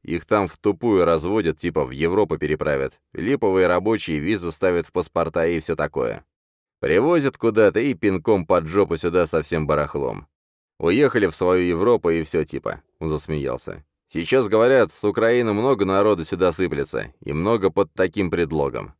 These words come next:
А этих, блин, в наемники позвали, в Африку. Дали задаток по четыре двести в долларах, типа, на карточке, а тут просто конвертировали в штуку Э Q подъемных». Слава развел руками. «Бизнес кто-то там открыл, вроде как М В Д тамошнее,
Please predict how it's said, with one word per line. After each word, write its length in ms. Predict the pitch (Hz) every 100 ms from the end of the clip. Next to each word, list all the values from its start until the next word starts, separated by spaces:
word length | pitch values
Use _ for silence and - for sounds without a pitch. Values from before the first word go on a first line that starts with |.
| _
А 80 | -
этих, 400 | 107 127 120 87
блин, 280 | 101 110 85
в 120 | 62
наемники 540 | 69 90 113 98 82
позвали, 440 | 80 78 80 73 69
в 100 | 120
Африку. 480 | 113 - - - - _ _ _ _ _ _
Дали 340 | 69 76 120 135
задаток 600 | 135 123 104 117 104 -
по 120 | 101
четыре 320 | - 113 98
двести 340 | 92 95 -
в 100 | 90
долларах, 480 | 80 95 87 80 76
типа, 420 | - 90 82 71 71
на 160 | 87
карточке, 720 | - 92 73 - - 73 - _
а 140 | 80
тут 220 | 98 151 -
просто 360 | 139 131 117
конвертировали 920 | - 117 98 98 - 127 107 92 90
в 80 | 85
штуку 420 | - 120 95 104
Э 80 | 95
Q 220 | 80 113
подъемных». 760 | 80 92 87 82 71 57 55 _ _ _ _ -
Слава 320 | - 82 71
развел 320 | 71 71 69
руками. 480 | 76 - 50 50 - _ _ _ _ _ _ _
«Бизнес 480 | 57 95 120 107 90
кто-то 340 | - 104 90
там 200 | 82 90
открыл, 420 | 87 - 87 71
вроде 320 | 71 110 95 92
как 260 | 101 85
М 180 | 98 98
В 120 | 101
Д 140 | 120 90
тамошнее, 600 | 82 76 - 73 64